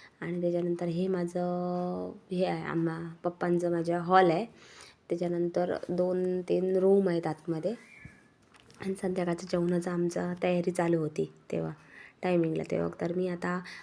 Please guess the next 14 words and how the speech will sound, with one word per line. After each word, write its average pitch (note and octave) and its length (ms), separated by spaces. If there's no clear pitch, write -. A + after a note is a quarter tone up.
आणि F#3 160
चहा F#3+ 280
वगैरे F#3 280
घेतली F#3+ 300
नव्हती, F3 520
कारण F3+ 280
की F#3 100
त्यांचं F3+ 420
शिपण्याचा F3+ 440
कार्यक्रम F3 420
चालू F3 280
होता E3 240
इकडे E3 280
बाहेर, E3 280